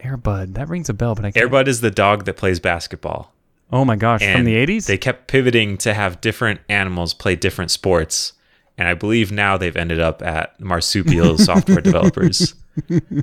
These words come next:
Speaker 2: Air Bud eighty-seven.
Speaker 1: <laughs> Is a,
Speaker 2: Marsupial
Speaker 1: is a
Speaker 2: developer.
Speaker 1: marsupial who codes.
Speaker 2: <laughs> Yeah.
Speaker 1: <laughs> Wow,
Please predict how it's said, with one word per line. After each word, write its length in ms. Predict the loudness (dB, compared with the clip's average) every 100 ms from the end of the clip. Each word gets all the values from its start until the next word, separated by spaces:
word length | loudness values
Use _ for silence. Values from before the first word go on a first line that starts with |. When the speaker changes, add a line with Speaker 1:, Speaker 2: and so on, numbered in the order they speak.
| -4 -8 -4 -4 -6 _ _ _ -20 -20 _ -8 -8 -8 -6 -6 -8 _ -10
Speaker 2:
Air 380 | -8 -4 -2 0
Bud 440 | 2 2 0 -4 -6
eighty-seven. 680 | -2 0 0 2 2 4 2
Speaker 1:
<laughs> 80 | 4
Is 1400 | 2 4 2 2 2 0 0 -2 -4 -8 -8 -12 -2 2
a, 0 |
Speaker 2:
Marsupial 580 | 4 4 4 2 0 2
Speaker 1:
is 100 | 4
a 40 | 4
Speaker 2:
developer. 160 | 4
Speaker 1:
marsupial 440 | 4 4 2 4 2
who 100 | 0
codes. 420 | 0 -2 -4 -12 -18 -20 -20 -4 2
Speaker 2:
<laughs> 480 | 4 4 2 0
Yeah. 280 | 0 0 -4 -6 -2
Speaker 1:
<laughs> 920 | 0 2 2 0 0 -2 -2 -2 -6 -6 -12 _ _ -10 -10 -12 -8 -8 -8 -16 _ -20 -16
Wow, 340 | -4 0 0